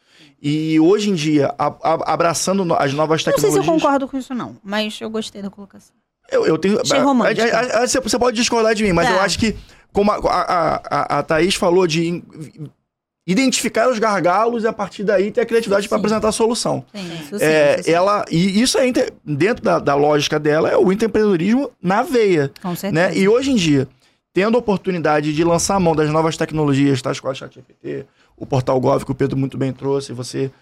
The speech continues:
Speaker 1: é, complementou, é, a gente consegue ter mais tempo pra poder pensar, é, e usufruir da criatividade profissional pra poder explorar novas atuações, novos mercados,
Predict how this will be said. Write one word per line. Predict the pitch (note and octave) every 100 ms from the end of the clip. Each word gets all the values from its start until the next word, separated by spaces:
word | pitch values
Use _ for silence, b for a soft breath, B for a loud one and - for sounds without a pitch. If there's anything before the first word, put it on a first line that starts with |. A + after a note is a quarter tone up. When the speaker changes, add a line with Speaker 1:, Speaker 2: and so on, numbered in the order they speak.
| b b -
Speaker 1:
é, | C3 C3 B2+ B2 A#2+ B2+ B2+
complementou, | C3+ B2 C#3 C3+ B2+ C#3+ D#3+ B B B -
é, | C#3+ C#3+ C#3+ C#3 C3+ A#2 - _ _ _
a | - D3
gente | F3 -
consegue | F3 F3 D#3+
ter | F#3
mais | E3+ E3 F#3 -
tempo | - E3 F3 - C3 - - _ _ _ _
pra | C#3+
poder | D3 C#3+
pensar, | D#3+ E3+ E3 - D3+ D#3 D#3 _ _ _ _ _ C3+
é, | C3 C3+ C3+ C3
e | C3+
usufruir | D3 C#3+ D#3 E3 - D3+ F3+
da | E3+
criatividade | D#3 D3+ - C#3 C3+ C#3+ C#3+
profissional | C#3+ C3+ - C#3+ C3+ D3 - b b b
pra | - B3+
poder | C4 G3
explorar | F#3+ - G3 A3
novas | G#3+ F#3+ G#3 -
atuações, | A3 C#3+ C3+ D3 D3+
novos | B2+ B2+ A#2+
mercados, | B2 B2 B2+ C#3 C3